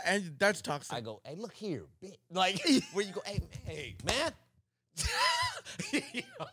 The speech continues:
Speaker 2: do that. <laughs> You're not doing that physically, <laughs> but with your voice.
Speaker 1: With your voice, you
Speaker 2: <laughs>
Speaker 1: are.
Speaker 2: "Hey, hey, man. No. Don't do it that <laughs> way."
Speaker 1: Yeah, yeah. Don't
Speaker 2: That's
Speaker 1: fuck.
Speaker 2: cra-, that's crazy. <laughs>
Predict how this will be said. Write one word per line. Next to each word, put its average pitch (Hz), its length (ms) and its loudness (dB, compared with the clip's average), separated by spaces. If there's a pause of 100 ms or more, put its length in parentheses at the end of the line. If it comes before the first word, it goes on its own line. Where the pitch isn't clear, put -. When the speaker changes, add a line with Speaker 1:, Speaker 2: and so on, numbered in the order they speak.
Speaker 2:
do 160 80 -10 (1160)
that. 640 340 2
<laughs> - 640 -14
You're 190 160 2
not 247 260 4
doing 233 240 6
that 220 160 4
physically, 254 600 2
<laughs> - 60 -8
but - 180 -2
with 190 240 -4
your 196 100 -2 (160)
voice. 190 200 4
Speaker 1:
With 214 140 2
your 220 100 6
voice, 240 380 8
you 202 120 6
Speaker 2:
<laughs> - 0 -
Speaker 1:
are. 127 220 8 (320)
Speaker 2:
"Hey, 320 420 8 (340)
hey, 302 160 8
man. 262 300 4 (840)
No. 220 380 6 (840)
Don't 220 260 2
do 262 180 8
it - 100 2
that 185 220 6
<laughs> - 60 -8
way." 165 60 -4 (120)
Speaker 1:
Yeah, 262 240 10
yeah. 233 260 8
Don't 254 200 8
Speaker 2:
That's 202 120 6
Speaker 1:
fuck. 262 160 6
Speaker 2:
cra-, 196 100 -6 (380)
that's 202 280 2 (180)
crazy. - 560 -4
<laughs> - 60 -20